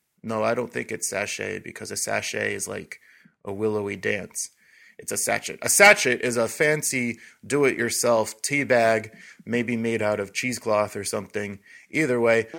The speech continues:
once your tea leaves are secured in the vessel and the water is boiling, pour the water into a mug and place the tea vessel inside. The water will circulate through the leaves and coax out their flavors.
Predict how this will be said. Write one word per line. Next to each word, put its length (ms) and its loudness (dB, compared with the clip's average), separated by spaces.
once 240 0
your 100 -2
tea 220 -4
leaves 260 -2
are 80 -6
secured 540 -2
in 220 -6
the 100 -6
vessel 540 -4
and 240 2
the 80 -2
water 380 -2
is 140 -6
boiling, 640 -4
pour 200 2
the 120 2
water 340 4
into 380 -4
a 60 -2
mug 420 -4
and 160 -12
place 300 -2
the 100 -10
tea 220 -8
vessel 420 -4
inside. 560 -8
The 80 -4
water 340 0
will 160 -6
circulate 680 -4
through 140 -10
the 60 -6
leaves 420 -6
and 240 -14
coax 320 -4
out 260 0
their 160 -4
flavors. 640 -8